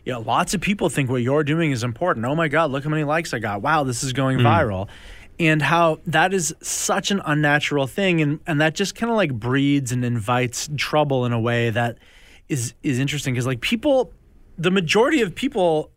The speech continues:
Speaker 1: in the world, the vast majority, don't really get you. They don't know, they don't get the context of who you are as a person and what, what way you mean things and,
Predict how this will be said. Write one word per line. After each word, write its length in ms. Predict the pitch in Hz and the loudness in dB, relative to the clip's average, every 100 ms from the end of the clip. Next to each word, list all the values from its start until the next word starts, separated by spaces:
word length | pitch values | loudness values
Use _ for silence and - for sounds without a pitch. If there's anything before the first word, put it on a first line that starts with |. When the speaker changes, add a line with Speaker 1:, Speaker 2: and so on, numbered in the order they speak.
| _ | _
Speaker 1:
in 100 | 175 | -2
the 80 | 156 | 0
world, 240 | 175 220 | 0 0
the 60 | 151 | 0
vast 280 | 139 220 233 | 2 2 0
majority, 340 | 165 139 139 | -2 0 0
don't 260 | 135 170 240 | 0 0 2
really 180 | 294 302 | 2 0
get 260 | 170 269 | 2 0
you. 120 | 170 107 | 0 -2
They 120 | 127 | 0
don't 160 | 180 196 | 2 2
know, 400 | 208 208 208 214 - - - | 2 2 -2 -4 -12 -20 -2
they 80 | 269 | 0
don't 100 | 214 | 0
get 120 | 269 | -4
the 60 | 262 | -4
context 500 | - 240 240 185 - | 0 0 2 0 -2
of 100 | 165 | -2
who 100 | 202 | 2
you 180 | 190 180 | 2 4
are 140 | 180 | 2
as 100 | 156 | 2
a 60 | 156 | -2
person 460 | - 269 - 151 | -2 -2 0 0
and 280 | 139 139 139 | 0 0 0
what, 260 | 143 151 - - - - | 0 -2 -8 -20 -20 -14
what 240 | - 170 190 | -2 -2 -2
way 220 | 131 151 | 2 4
you 240 | 190 190 190 | 4 4 4
mean 320 | 196 196 185 | 4 2 2
things 580 | 202 196 190 185 175 147 | 2 4 4 2 0 0
and, 320 | 120 110 | -2 -4